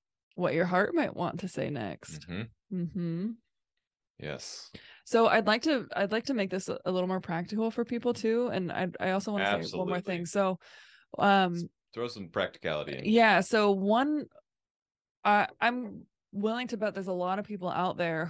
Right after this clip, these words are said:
Speaker 1: who feel lonely in their relationship. And I wanted to say that, that it can feel especially lonely when you're in a relationship,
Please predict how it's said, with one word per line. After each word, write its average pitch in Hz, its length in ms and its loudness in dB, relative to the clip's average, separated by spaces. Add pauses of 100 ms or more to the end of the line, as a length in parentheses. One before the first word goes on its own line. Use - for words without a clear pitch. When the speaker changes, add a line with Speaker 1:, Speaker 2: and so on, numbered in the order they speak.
(120)
Speaker 1:
who 185 520 0 (1120)
feel 233 320 2
lonely 190 320 0
in 185 100 -2
their 175 120 0
relationship. 170 640 -4
And - 100 -2
I 185 80 2
wanted 214 300 0
to 233 80 2
say 190 340 0
that, 170 300 0 (280)
that 202 260 0
it 226 120 -2
can 240 160 -4
feel 240 280 -2
especially 220 720 -2
lonely 180 320 0
when 185 160 0
you're 185 120 0
in 180 80 -2
a 180 40 0
relationship, 185 840 0